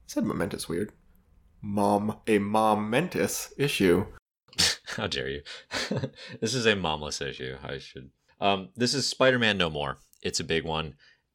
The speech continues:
Speaker 2: And, uh, this is Stan, John Romita, Mickey DeMeo inks, and Sam Rosen on letters. So A M S number fifty opens with Spidey stopping a classic, you know, gaggle of robbers. That leads to, uh, basically a sequence of Spidey worrying about his reputation.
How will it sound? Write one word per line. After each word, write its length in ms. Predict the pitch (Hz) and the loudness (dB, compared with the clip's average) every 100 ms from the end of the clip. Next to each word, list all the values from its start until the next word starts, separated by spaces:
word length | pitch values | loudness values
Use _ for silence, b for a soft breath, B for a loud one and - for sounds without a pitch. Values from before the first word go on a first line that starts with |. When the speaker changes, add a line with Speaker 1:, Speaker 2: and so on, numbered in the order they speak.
| - | -6
Speaker 2:
And, 580 | 82 76 76 71 71 - | -4 -2 -2 -4 -6 -4
uh, 220 | 82 73 | -2 -2
this 160 | 76 - | -2 -4
is 100 | 76 | -2
Stan, 440 | - 87 82 78 - | -2 0 -2 -2 -2
John 200 | 82 76 | -2 -2
Romita, 480 | 73 78 76 76 - | -4 -2 0 -2 -4
Mickey 200 | - 73 | -6 -4
DeMeo 320 | 69 69 67 | -4 -4 -4
inks, 360 | 76 73 - - | -6 -6 -6 -6
and 140 | 73 65 | -8 -6
Sam 340 | - 73 71 | -4 -4 -2
Rosen 340 | 69 69 71 65 | -2 -2 -2 -6
on 200 | 73 65 | -8 -4
letters. 400 | 69 95 92 - - B _ _ - | 0 2 2 -2 -14 B _ _ 2
So 280 | - 151 147 | 6 8 6
A 100 | 185 | 2
M 160 | 202 | 2
S 160 | 160 - | 0 -2
number 160 | 131 | -6
fifty 440 | 104 123 120 120 117 | -6 -6 -6 -10 -8
opens 480 | 110 104 113 107 - | -6 -4 -6 -8 -8
with 260 | 95 87 - | -4 -6 -6
Spidey 600 | - - 107 104 104 101 | -6 -4 -2 -2 -2 -6
stopping 460 | - 104 101 104 92 | -2 0 -2 -4 -8
a 240 | 78 73 - | -8 -8 -6
classic, 480 | 147 151 - - _ _ _ 95 | -4 -4 -6 -10 _ _ _ -14
you 100 | 82 | -12
know, 200 | 78 - - | -12 -8 2
gaggle 360 | 117 107 98 | 2 4 0
of 120 | 78 | -2
robbers. 500 | 87 113 110 107 98 - B B _ _ | 0 2 2 -2 -4 -12 B B _ _
That 300 | 107 143 139 | 2 4 4
leads 240 | 131 123 - | 2 0 0
to, 260 | 117 113 | 2 4
uh, 200 | 98 92 | 6 4
basically 340 | 92 147 - 104 | 4 2 2 -2
a 40 | |
sequence 380 | - 104 98 92 | -2 -6 -4 -4
of 80 | 82 | -4
Spidey 340 | - 90 82 | -2 -4 -4
worrying 340 | 73 78 80 78 | -6 -4 -4 -2
about 300 | 76 73 - | -2 -2 -4
his 180 | 80 | -6
reputation. 500 | 76 - - 67 - | -4 -6 -8 -10 -12